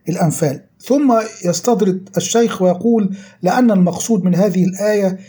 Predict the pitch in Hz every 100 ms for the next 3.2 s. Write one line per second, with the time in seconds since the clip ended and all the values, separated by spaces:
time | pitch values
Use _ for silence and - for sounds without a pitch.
0 | - _ 175 165 151 214 214 202 196 -
1 | - 180 175 - - 202 196 - - _
2 | 175 226 185 180 - _ _ _ _ -
3 | 226 196